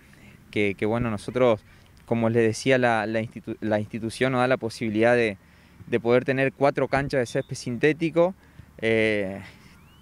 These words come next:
sabemos que no podemos trabajar con más de, de quince chicos, digamos, en el cual la vamos a dividir en dos canchas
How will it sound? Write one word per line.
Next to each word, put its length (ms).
sabemos 540
que 520
no 140
podemos 280
trabajar 440
con 160
más 180
de, 240
de 480
quince 360
chicos, 380
digamos, 720
en 140
el 160
cual 240
la 80
vamos 300
a 100
dividir 420
en 260
dos 160
canchas 600